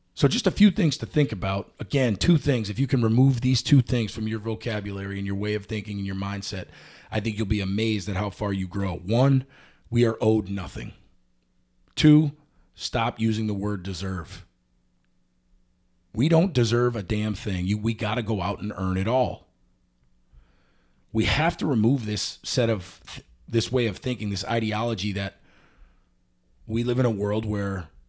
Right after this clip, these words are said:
showing up is enough. Showing up is not enough.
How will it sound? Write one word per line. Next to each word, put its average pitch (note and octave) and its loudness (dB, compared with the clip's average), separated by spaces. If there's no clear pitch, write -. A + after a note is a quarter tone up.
showing A2 0
up G#2 -4
is F#2 -4
enough. F#2+ -8
Showing D3+ 2
up - -2
is G2 -6
not G#2 -4
enough. - -8